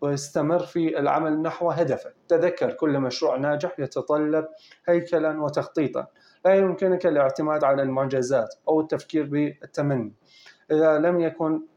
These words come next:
يعني، إذا لم يكن عملك يحقق أهدافه، يجب أن تحفظ وتفحص استراتيجيتك وتقوم بالتعديلات اللازمة. لا تدع نفسك تتأثر بالسلبية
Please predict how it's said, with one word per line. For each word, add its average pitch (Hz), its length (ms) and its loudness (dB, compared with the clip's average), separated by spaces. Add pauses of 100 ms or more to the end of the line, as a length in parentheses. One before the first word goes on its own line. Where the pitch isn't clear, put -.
(720)
يعني، 143 680 -2
إذا 135 200 2
لم 139 220 -2
يكن 139 260 -6
عملك 139 460 -2
يحقق 127 640 -6
أهدافه، 123 540 -2 (520)
يجب 156 320 0
أن 143 160 -4
تحفظ 160 640 -2 (500)
وتفحص 143 1120 0 (280)
استراتيجيتك 147 1080 -2 (320)
وتقوم 151 520 -2
بالتعديلات 143 880 -2
اللازمة. 127 600 -4 (280)
لا 156 100 4
تدع 143 400 0
نفسك 143 440 -4
تتأثر 143 840 -6
بالسلبية 139 840 -6